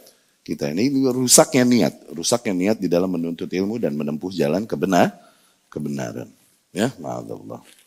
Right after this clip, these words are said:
Wa idza ishtabaha alaihi mimma qad ikhtalafa fihi an-nas. Ah, ini ajib.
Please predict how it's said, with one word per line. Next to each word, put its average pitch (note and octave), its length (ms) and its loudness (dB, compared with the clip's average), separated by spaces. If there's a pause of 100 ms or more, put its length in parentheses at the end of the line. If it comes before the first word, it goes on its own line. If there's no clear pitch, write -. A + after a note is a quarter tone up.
(2000)
Wa C#3 80 8
idza A#3 240 8
ishtabaha F3+ 640 8
alaihi G3 320 8
mimma F3+ 320 2
qad D#3 160 4
ikhtalafa D3+ 560 6
fihi C3+ 240 4
an-nas. B2+ 320 4
Ah, F2+ 320 2
ini G2+ 160 4
ajib. F#2 240 0